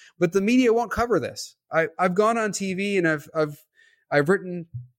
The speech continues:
op-eds and done other things. The media ignore this. It's, it's the biggest problem we face right now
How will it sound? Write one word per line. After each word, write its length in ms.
op-eds 480
and 100
done 180
other 160
things. 260
The 100
media 320
ignore 340
this. 260
It's, 180
it's 180
the 120
biggest 440
problem 400
we 160
face 360
right 180
now 400